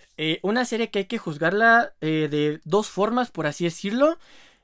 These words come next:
En primera parte, esta serie la siento un poquito como Black Widow. Quizá en un momento medio fuera de lugar, por así decirlo. Solo que quizá la de Black Widow sí se vio como, como un tanto más fuera de lugar por los retrasos.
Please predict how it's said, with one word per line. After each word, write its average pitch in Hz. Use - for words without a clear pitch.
En 175
primera 214
parte, 233
esta 240
serie 220
la 160
siento 185
un 214
poquito 233
como 175
Black 196
Widow. 233
Quizá 170
en 240
un 247
momento 214
medio 170
fuera 240
de 226
lugar, 180
por 190
así 185
decirlo. 202
Solo 220
que 190
quizá 160
la 240
de 196
Black 180
Widow 190
sí 190
se 208
vio 190
como, 160
como 190
un 233
tanto 240
más 214
fuera 240
de 254
lugar 160
por 220
los 165
retrasos. 175